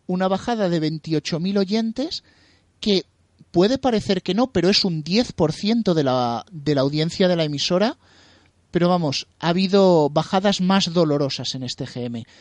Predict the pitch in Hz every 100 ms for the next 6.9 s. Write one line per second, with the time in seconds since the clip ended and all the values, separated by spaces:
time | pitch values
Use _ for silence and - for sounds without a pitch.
0 | - _ - - 240 285 - 277 269 -
1 | 202 185 196 226 262 254 - 247 - -
2 | 190 175 160 170 196 220 - 202 190 190
3 | 180 185 - 180 170 165 170 160 143 143
4 | 170 180 160 - _ _ _ _ _ _
5 | _ _ 170 156 165 160 160 190 190 233
6 | 262 - 226 202 180 180 208 190